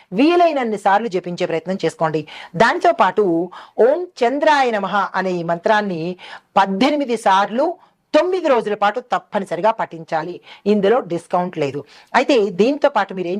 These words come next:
చేయాలి అంటే అమ్మవారికి పూజ చేసేటప్పుడు తెల్లని పువ్వులను ఉపయోగించండి. ఈ పంచగ్రహ కూటమి సమయంలో దుర్గా అమ్మవారికి,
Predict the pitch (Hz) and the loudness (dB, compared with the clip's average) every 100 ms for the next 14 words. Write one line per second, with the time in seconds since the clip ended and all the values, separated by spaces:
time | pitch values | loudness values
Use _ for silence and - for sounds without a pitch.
0 | 202 180 165 156 147 202 147 - - - | -4 -2 0 -4 0 0 0 -8 -18 -4
1 | - 220 294 294 240 214 190 214 247 226 | 0 2 4 4 2 0 0 0 0 0
2 | 190 180 156 - 180 165 165 180 - - | -2 -4 -6 -6 -2 0 -2 -4 -10 -20
3 | _ 240 294 370 359 226 208 202 226 - | _ 0 2 2 2 0 2 2 0 -2
4 | 190 - 185 170 170 - 160 175 190 233 | -6 0 0 0 -4 -6 -4 -4 0 0
5 | 254 214 202 208 180 170 175 175 165 160 | 2 2 2 -2 0 -2 0 -2 -2 -4
6 | 156 156 170 190 220 294 320 - - - | -4 -2 0 2 4 2 0 -10 -20 -2
7 | 160 214 202 269 269 254 240 233 226 269 | 0 2 2 2 2 0 2 2 0 -4
8 | 311 | -8